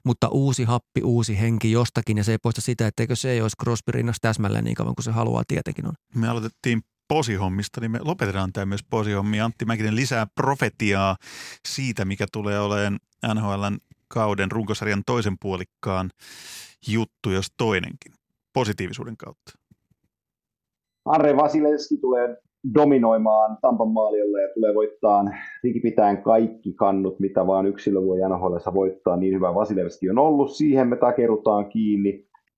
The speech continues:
Speaker 3: Sitten me takerrutaan seuraamaan sitä, että kuinka paljon toi Auston Matthews tulee takoon noita maaleja Leafs-paidassa, että jossain kohtaa ajattelin, että se pystyy tuon legendaarisen viisikymmentä maalia viidessäkymmenessä pelissä tekemään. Tällä hetkellä se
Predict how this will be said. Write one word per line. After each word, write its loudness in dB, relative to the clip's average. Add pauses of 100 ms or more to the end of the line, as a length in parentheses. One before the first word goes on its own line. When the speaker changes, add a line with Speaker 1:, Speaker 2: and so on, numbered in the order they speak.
(140)
Speaker 3:
Sitten 0
me 2
takerrutaan 4
seuraamaan 6
sitä, 2
että 0
kuinka 2
paljon 4
toi 2
Auston 0
Matthews 2
tulee 6
takoon 4
noita 2
maaleja 4
Leafs-paidassa, 0
että 0
jossain 2
kohtaa 0 (560)
ajattelin, 4
että -2
se -8
pystyy 0
tuon 2
legendaarisen 2
viisikymmentä -4
maalia 2
viidessäkymmenessä 0
pelissä 0
tekemään. 0
Tällä 6
hetkellä 0
se -2